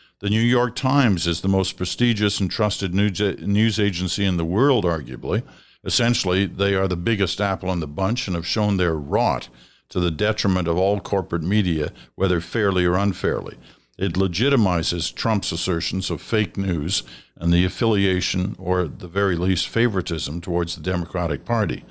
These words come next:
If the world standard cannot be trusted, then by default, all outlets beneath suffer, legitimate or not.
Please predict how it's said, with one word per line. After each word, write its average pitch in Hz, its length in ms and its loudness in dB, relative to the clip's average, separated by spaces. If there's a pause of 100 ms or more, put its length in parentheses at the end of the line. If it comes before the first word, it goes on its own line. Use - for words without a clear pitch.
(440)
If 98 180 0
the 98 100 0
world 113 360 2
standard 101 500 0
cannot 90 320 0
be 78 100 -4
trusted, 80 600 -2
then 87 180 -4
by 87 160 0
default, 82 500 -2
all 110 420 2
outlets 85 600 -4
beneath 87 640 0 (140)
suffer, - 500 0 (380)
legitimate 87 560 2
or 82 80 0
not. 90 340 0